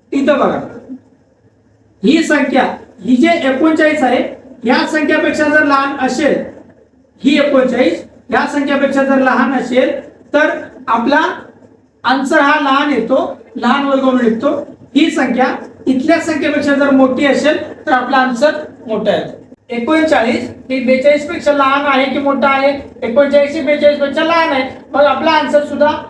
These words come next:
लहानच येणार आहे. म्हणजे काय येणार आहे? त्रेसष्ट. म्हणजे एकोणचाळीस, एकोणसत्तर या संख्येचा वर्गमूळ किती येणार आहे? त्रेसष्ट. सर, ह्याला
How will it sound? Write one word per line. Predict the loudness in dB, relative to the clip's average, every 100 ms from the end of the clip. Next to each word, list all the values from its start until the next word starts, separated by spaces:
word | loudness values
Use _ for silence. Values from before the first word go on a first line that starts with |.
| -16 -6
लहानच | 0 2 2 0 -2 -2
येणार | -2 0 2
आहे. | 2 2 0 -4 -16 -8
म्हणजे | 0 2
काय | 2 0
येणार | 0 -2 0
आहे? | 2 4 2 -2 -10 -20 -20 -20 _ _ _ _
त्रेसष्ट. | 0 2 2 2 -2 -2 -4 -6 -6 -6 -8 -16 -18 -20 -8
म्हणजे | 0 4 6 4 0 -8 -18 _ _ _ _ _ -4
एकोणचाळीस, | -2 -2 2 2 2 0 0 2 0 -4 -8 -4
एकोणसत्तर | -4 0 0 0 -4 -6 -2 -2 0 -4 -12 -6
या | 0 0 0
संख्येचा | -2 0 0 2 2
वर्गमूळ | 0 -2 -2 -2
किती | -2 -2
येणार | 0 0
आहे? | 0 -2 -10 -18 -20 -20 _
त्रेसष्ट. | -2 -2 0 -2 -4 -14 -20 -20 -18 -20 -20 _ _ -20 -20 _ -20 -20 -14 0
सर, | 2
ह्याला | 4 2